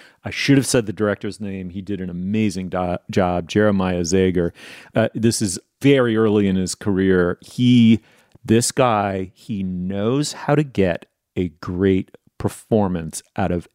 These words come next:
everybody on the screen. It's just, it cannot be a coincidence. And the other thing I wanna say is that's not a surprise when it comes to Adam Sandler. When we were bumping around ideas whether we wanted to do this movie, my case for it was that Sandler,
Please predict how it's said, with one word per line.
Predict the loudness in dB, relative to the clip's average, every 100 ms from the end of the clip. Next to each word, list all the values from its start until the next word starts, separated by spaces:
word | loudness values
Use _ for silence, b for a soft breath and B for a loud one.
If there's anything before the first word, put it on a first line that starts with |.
| _ _ _ -2
everybody | 0 0 0 -4 -2 -2 0 -2 -6 _
on | -2 0 -2
the | -4
screen. | -6 -6 -4 -4 -6 -12 -16 B B
It's | -6 -4 -4
just, | -4 -4 -4 -8
it | -8
cannot | -8 0 2 4 2 0
be | 0 0 0
a | -6
coincidence. | -4 0 0 2 0 0 -4 -8 B B B
And | 0
the | 4
other | 2 2
thing | 0
I | 0
wanna | 2 2 2
say | 2 2 4
is | 2 0
that's | 0 0 0
not | -2 0
a |
surprise | -4 -4 -2 -2 -2
when | -4
it | -4
comes | -4 -4
to | -4 -2
Adam | -2 -2 -4
Sandler. | -6 -6 -6 -8
When | -6 -4
we | 2 4
were | 4
bumping | 2 -2 -4 -6
around | -4 -2 -2
ideas | -2 -2 0 0 -2
whether | -4 0
we | 0
wanted | 0 -2 -2
to | -4
do | -4
this | -4 -4
movie, | -4 -2 -2
my | 0 0
case | 0 -2 -2
for | -2 0 0
it | 0
was | -2 -2
that | -6 -8
Sandler, | 0 2 4 2 0